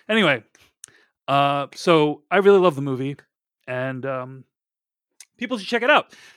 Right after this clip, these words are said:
Uh, the other thing is, um, I think it, as I mentioned, it does great honor to the Predator franchise. Like, this is clearly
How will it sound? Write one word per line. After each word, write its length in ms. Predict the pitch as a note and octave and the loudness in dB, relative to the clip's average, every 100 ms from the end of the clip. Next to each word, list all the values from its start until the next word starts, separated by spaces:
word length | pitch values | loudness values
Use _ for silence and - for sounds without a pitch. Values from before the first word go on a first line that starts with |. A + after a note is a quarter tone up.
| _ - | _ -2
Uh, 420 | E3 F3 F3 F3 - | 2 4 2 0 -8
the 260 | C#3+ F#3+ F#3+ | -10 -4 -2
other 200 | A3 D4 | -2 -4
thing 260 | - G3+ D#3 | -4 -4 -4
is, 680 | D3+ D3+ C#3+ B2 - - _ _ _ _ _ - | -4 -4 -6 -10 -16 -20 _ _ _ _ _ -10
um, 580 | C#3+ C#3+ C#3 C3 B2+ A2+ _ _ _ _ - - | -6 -4 -4 -6 -10 -20 _ _ _ _ -16 -6
I 100 | E3+ | -4
think 180 | C4 B3+ | -2 -4
it, 180 | D#3+ _ - E3+ | -6 _ -16 -6
as 140 | F3 | -2
I 60 | E3+ | -2
mentioned, 340 | F3 B3 C#3 | -2 -4 -8
it 60 | B2+ | -8
does 160 | D3 C3 | -8 -2
great 160 | F3 | -2
honor 180 | D3 D#3+ | -2 -6
to 120 | - | -6
the 100 | C#3 | -8
Predator 320 | - C#3+ A#2 | -6 -8 -8
franchise. 420 | A2+ C3+ G#2+ E2+ - | -10 -10 -10 -16 -12
Like, 180 | A#2+ | -12
this 140 | C3+ D3 | -10 -10
is 100 | D#3 | -12
clearly 760 | - - G#3 G#3+ G3+ F#3+ E3+ | -12 -2 4 6 4 0 -4